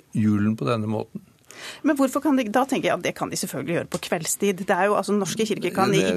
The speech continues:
Speaker 2: kan, ja, men hvorfor skal det gjøres via skolen? Og det
Speaker 1: Nei,
Speaker 2: som er
Speaker 1: men
Speaker 2: litt
Speaker 1: det
Speaker 2: interessant da, hvis vi skal ta det,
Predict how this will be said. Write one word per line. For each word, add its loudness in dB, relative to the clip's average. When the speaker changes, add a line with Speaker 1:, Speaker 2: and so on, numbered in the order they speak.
Speaker 2:
kan, 4
ja, 4
men 6
hvorfor 0
skal 2
det 2
gjøres 2
via 2
skolen? 2
Og 2
det 4
Speaker 1:
Nei, 6
Speaker 2:
som 10
er 8
Speaker 1:
men 8
Speaker 2:
litt 4
Speaker 1:
det 8
Speaker 2:
interessant 4
da, 8
hvis 0
vi 0
skal -2
ta 0
det, -2